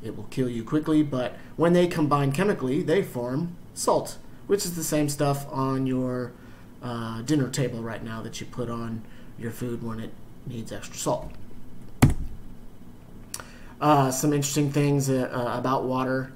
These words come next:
It, it is able to be, uh, separated through a process called electrolysis. Um, the, uh,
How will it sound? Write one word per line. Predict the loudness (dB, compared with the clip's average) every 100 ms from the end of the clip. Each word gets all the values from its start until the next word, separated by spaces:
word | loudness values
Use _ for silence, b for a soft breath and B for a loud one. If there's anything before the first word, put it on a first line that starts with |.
| B B -10
It, | -8 -4
it | 0
is | 2 2
able | 2 0 0 -6
to | -4 -4
be, | -2 -4 -4 -6 -8
uh, | -8
separated | -4 -4 -4 -4 -4 -6
through | -8
a |
process | -4 -4 -4 -6
called | -6 -8 -6
electrolysis. | -8 -8 -10 -8 -4 0 0 -2 -8 B B B -10
Um, | -6 -4 -4 -6 -10 2 6 8 6 0 -6 -10 -8
the, | -4 -4 -4 -6
uh, | -8 -6